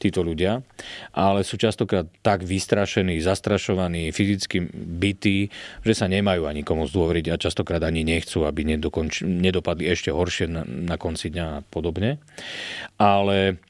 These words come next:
najčastejším spôsobom, ako unikajú obete, z našich štatistických u-, ukazovateľov ukazuje, že sú to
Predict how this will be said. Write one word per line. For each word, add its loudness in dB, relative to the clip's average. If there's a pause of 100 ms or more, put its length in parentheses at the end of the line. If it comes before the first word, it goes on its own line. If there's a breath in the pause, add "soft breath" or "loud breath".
najčastejším 2
spôsobom, 0
ako 0
unikajú 2
obete, 0 (160)
z -4
našich -2
štatistických -4
u-, -4
ukazovateľov 0
ukazuje, -2
že -2
sú -6
to -2